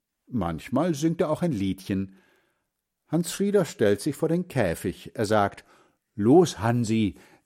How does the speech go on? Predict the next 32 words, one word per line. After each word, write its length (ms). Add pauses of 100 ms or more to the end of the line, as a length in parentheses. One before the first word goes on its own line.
sing 300
mir 120
mal 180
was 180
vor.“ 560 (1160)
Hansi 640 (340)
schaut 360
ihn 120
mit 160
schiefem 420
Köpfchen 580
an 360
und 160
fragt: 540 (600)
„Piep?“ 500 (1300)
„Sing 460
mal“, 580
sagt 360
Hans 160
Frieder. 460
„Los, 440
das 220
kannst 360
du 60
doch.“ 380 (1000)
Er 440
rüttelt 340
ein 160
bisschen 340
an 100
dem 140
Käfig. 640